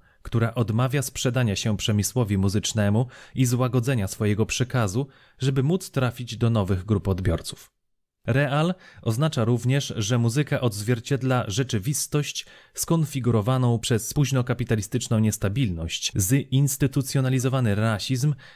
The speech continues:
nasiloną inwigilację i prześladowanie młodych przez policję. Real oznacza śmierć tego, co społeczne, korporacje,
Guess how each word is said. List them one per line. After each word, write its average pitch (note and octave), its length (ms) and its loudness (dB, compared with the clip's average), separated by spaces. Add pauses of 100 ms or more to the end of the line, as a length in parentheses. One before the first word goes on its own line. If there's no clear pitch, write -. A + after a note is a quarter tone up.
(120)
nasiloną B2+ 540 2
inwigilację A#2+ 960 0
i A2 140 2
prześladowanie A2+ 800 0
młodych A#2+ 360 2
przez - 220 -4
policję. - 600 0 (960)
Real D3+ 420 2 (260)
oznacza C3 400 0
śmierć - 400 -2
tego, B2 380 0 (320)
co C3+ 120 0
społeczne, - 680 -2 (340)
korporacje, A#2 680 0